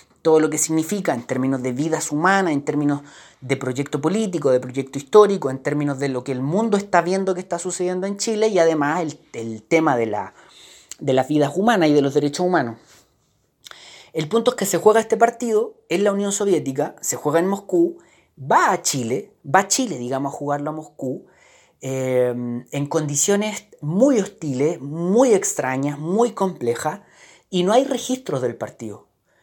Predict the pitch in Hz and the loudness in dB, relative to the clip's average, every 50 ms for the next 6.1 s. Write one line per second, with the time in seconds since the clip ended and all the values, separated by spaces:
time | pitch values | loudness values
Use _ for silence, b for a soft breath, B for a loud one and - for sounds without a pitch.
0 | _ _ _ 160 160 233 - 226 247 254 254 - 240 - - 202 - - 202 - | _ _ _ -4 -4 -2 0 -2 0 0 2 0 0 0 0 -6 -8 -10 -10 -8
1 | - 226 202 208 214 208 208 233 220 226 - - 233 214 208 233 233 - - - | -6 -4 -2 -2 -2 0 2 2 0 0 -2 -4 0 0 2 0 0 -2 -2 -2
2 | 202 208 214 208 - 220 208 - - - 180 175 175 185 202 202 208 208 202 202 | -2 -2 -2 -4 -6 -6 -6 -6 -8 -6 -4 -2 0 0 0 0 0 -2 -2 -2
3 | 190 185 180 156 147 147 170 185 202 190 160 151 180 220 202 175 147 139 143 135 | -2 -2 -2 -4 -2 0 2 2 4 4 6 6 6 6 4 4 2 0 -2 -2
4 | 131 - - 208 220 - 208 185 - - 185 156 151 180 208 165 135 - 131 127 | -2 -4 -6 -4 -4 -2 -4 -6 -6 -4 -2 0 0 -2 -2 -6 -12 -12 -12 -10
5 | - - 135 123 127 120 123 139 151 156 160 160 156 156 151 143 139 143 139 139 | -6 -4 0 2 2 4 4 6 6 8 8 8 8 6 6 4 2 0 0 -2
6 | 139 B | -6 B